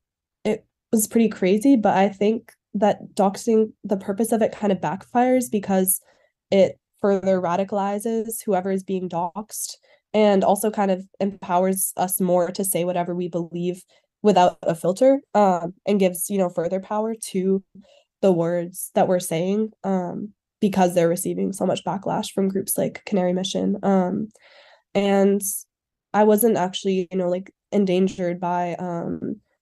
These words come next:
getting doxxed like so many Palestinians are, who are fired from work, who are, um, you know, like, kicked out of schools, prevented from,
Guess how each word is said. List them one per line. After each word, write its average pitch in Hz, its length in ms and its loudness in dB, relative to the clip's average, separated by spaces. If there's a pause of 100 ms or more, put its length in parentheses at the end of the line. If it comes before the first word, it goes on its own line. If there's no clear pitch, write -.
(160)
getting 208 260 6
doxxed 175 460 2
like 196 120 0
so 185 140 0
many 185 220 0
Palestinians 180 640 -2
are, 180 380 -4
who 185 320 -2 (480)
are 175 420 2 (100)
fired 190 360 -2
from 185 160 -6
work, 190 320 0
who 190 100 -6
are, 175 520 -6 (120)
um, 180 460 -4
you 208 120 2
know, 196 140 2
like, 180 140 2
kicked 196 180 -6
out 190 140 2
of 185 80 -6
schools, 190 560 -2
prevented 190 500 -4
from, 180 300 -4